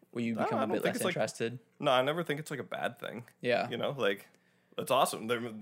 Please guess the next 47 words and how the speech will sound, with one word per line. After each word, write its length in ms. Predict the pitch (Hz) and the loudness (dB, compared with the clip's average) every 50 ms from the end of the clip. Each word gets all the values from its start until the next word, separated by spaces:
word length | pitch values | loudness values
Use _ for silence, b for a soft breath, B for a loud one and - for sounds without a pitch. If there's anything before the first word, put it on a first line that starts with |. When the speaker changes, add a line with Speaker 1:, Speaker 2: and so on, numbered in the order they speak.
| 104 107 107 | -12 -6 -4
Speaker 2:
like, 420 | 107 107 107 107 104 110 104 101 | -2 -2 -2 -4 -6 -10 -10 -4
this 180 | 107 113 110 - | -2 -2 -2 0
band 300 | 117 113 110 113 113 117 | 0 0 0 2 2 2
I 60 | 110 | 2
listen 240 | 107 113 113 - 123 | 2 0 0 -2 -2
to 60 | 117 113 | -2 0
that 120 | 107 104 | 0 0
no 100 | 104 104 | 2 2
one 140 | 107 104 104 | 2 2 2
else 180 | 104 113 - | 0 0 0
does, 260 | - 139 - - 147 - | -2 -2 -2 -2 -2 -2
they're 440 | - 101 104 104 101 104 107 110 b b b b b b _ - | 0 0 0 0 -2 -4 -4 -6 b b b b b b _ -4
getting 200 | 131 113 107 110 | -4 -2 -2 0
popular 400 | 117 120 143 - 160 98 98 98 | 4 4 4 4 4 2 0 0
and 100 | 98 101 | 0 0
making 260 | 104 104 - 101 95 | -2 -2 -4 -4 -2
money, 200 | 101 131 120 95 | 0 0 0 -2
and 120 | 95 95 | -4 -4
they 80 | 92 95 | -6 -6
can 120 | - - | -8 -10
continue 500 | - 165 151 139 - - 113 110 110 117 | -12 -14 -14 -14 -10 -8 -6 -4 -4 -4
to 80 | 110 110 | -4 -4
make 240 | 110 110 98 104 - | -4 -4 -6 -6 -8
music. 400 | 127 143 143 110 87 - - b b b b b | -8 -8 -8 -8 -8 -10 -10 b b b b b
Speaker 1:
Yeah. 220 | - 117 107 - 131 | 2 2 2 2 2
Speaker 2:
I 80 | - 120 | -2 -2
think 240 | - 151 147 139 147 | 0 0 0 0 0
it 240 | 131 104 - - _ _ _ _ _ | 0 0 -2 -4 _ _ _ _ _
influences 680 | 104 101 107 117 - 135 135 131 135 139 - 147 143 139 | -4 -4 -4 -6 -4 -2 0 0 0 -2 -4 -6 -6 -4
their 140 | 143 139 135 | -4 -4 -4
sound 380 | 139 - 143 135 135 143 143 143 | -2 -2 -2 0 0 -2 -4 -4
more, 220 | 139 127 131 139 | -4 -2 -2 -2
but 300 | 151 143 117 101 - - | -2 0 2 2 2 2
I 100 | - 101 | 0 -2
think 300 | 95 - 107 104 95 - | -2 -4 -6 -8 -8 -8
the 100 | - 101 | -8 -10
bass 580 | 90 87 - 82 85 95 98 - - - - - _ | -8 -6 -6 -6 -6 -6 -6 -6 -8 -10 -12 -14 _
still 300 | - - - - 110 101 | -12 -10 -6 -6 -6 -6
stays 380 | - - - 90 90 98 98 - | -6 -6 -6 -6 -6 -8 -6 -2
there, 320 | 110 107 104 117 127 127 - _ _ | 0 2 2 2 0 -2 -8 _ _
their 120 | - 101 | -8 -8
bass 280 | 95 95 98 90 98 - | -6 -6 -6 -6 -6 -6
sound 480 | - - - 87 87 87 87 90 92 92 | -6 -4 -6 -6 -6 -6 -6 -6 -6 -8
and 140 | 92 92 - | -10 -10 -10
who 140 | - 120 104 | -8 -8 -6
they 180 | 98 95 90 | -4 -4 -4
are. 340 | 85 85 90 90 90 95 - | -4 -6 -6 -6 -6 -8 -10